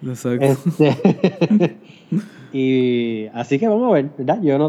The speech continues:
Speaker 2: obviamente no todo el mundo tiene el lujo de la vacuna todavía. Y estamos pendientes para ver si Puerto Rico Comic Con se tira este año, la convención. Este, cruzando los dedos para ver si todo sale bien.
Speaker 1: Ellos también están viendo si se tira.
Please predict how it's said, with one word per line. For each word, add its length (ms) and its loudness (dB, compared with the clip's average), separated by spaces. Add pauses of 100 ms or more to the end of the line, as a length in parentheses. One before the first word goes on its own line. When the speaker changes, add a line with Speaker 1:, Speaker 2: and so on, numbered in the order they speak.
Speaker 2:
obviamente 440 0
no 80 0
todo 80 -2
el 80 2
mundo 160 2
tiene 180 2
el 80 2
lujo 200 -2
de 100 2
la 80 2
vacuna 320 -2
todavía. 540 -2 (520)
Y 200 4
estamos 320 0
pendientes 400 2
para 100 4
ver 140 4
si 180 2
Puerto 260 -2
Rico 220 0
Comic 240 0
Con 460 -4 (1000)
se 220 -4
tira 400 0
este 300 -2
año, 440 0
la 120 -2
convención. 560 0 (1040)
Este, 640 2
cruzando 360 2
los 160 4
dedos 240 2
para 160 2
ver 80 2
si 120 -8
todo 200 0
sale 280 0
bien. 320 0
Speaker 1:
Ellos 180 2
también 380 2
están 380 0
viendo 320 0
si 240 -10
se 180 -10
tira. 320 -8